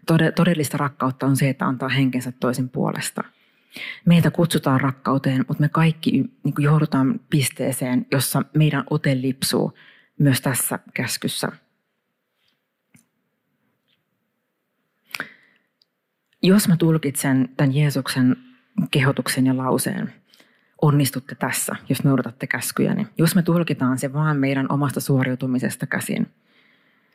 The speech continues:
Ensinnäkin me todettiin juuri äsken, että se on luovuttamaton tosiasia. Tai mä totesin äsken, en tiedä oletko sä samaa mieltä, mutta luovuttamaton tosiasia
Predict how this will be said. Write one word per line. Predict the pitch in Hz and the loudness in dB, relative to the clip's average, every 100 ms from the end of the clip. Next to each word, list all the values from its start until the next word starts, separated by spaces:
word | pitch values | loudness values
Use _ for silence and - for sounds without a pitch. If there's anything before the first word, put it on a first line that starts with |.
| _ _ _ _ _ _ _ _ - | _ _ _ _ _ _ _ _ 4
Ensinnäkin | 185 190 160 143 147 139 123 - 151 | 6 6 4 4 2 2 2 -2 2
me | 151 - - _ _ _ _ _ _ _ _ _ _ _ _ _ _ _ _ _ _ - | 2 2 -6 _ _ _ _ _ _ _ _ _ _ _ _ _ _ _ _ _ _ 0
todettiin | 180 180 175 156 | 4 4 2 2
juuri | 151 147 - | 4 2 0
äsken, | 160 - 147 135 | -2 -2 -2 -2
että | 131 139 | -2 -2
se | 147 | 0
on | 139 | 2
luovuttamaton | 156 143 - - - 135 131 - - | 2 2 0 0 0 0 0 -2 -2
tosiasia. | 143 131 139 131 - - - - | -2 0 -2 -2 -2 -4 -6 -6
Tai | 135 | 0
mä | 147 | 2
totesin | 143 135 127 131 | 0 -2 -2 -2
äsken, | - - 139 135 | -4 -6 -4 -2
en | 143 135 | 0 0
tiedä | 135 | 0
oletko | 135 131 151 | -2 -2 -2
sä | |
samaa | 147 147 139 | 0 0 0
mieltä, | 135 135 139 | 0 -2 -2
mutta | 135 131 | -4 0
luovuttamaton | 147 170 143 - 139 139 131 | 4 4 2 0 0 2 2
tosiasia | 151 147 135 - - - | 0 0 -2 -2 -4 -6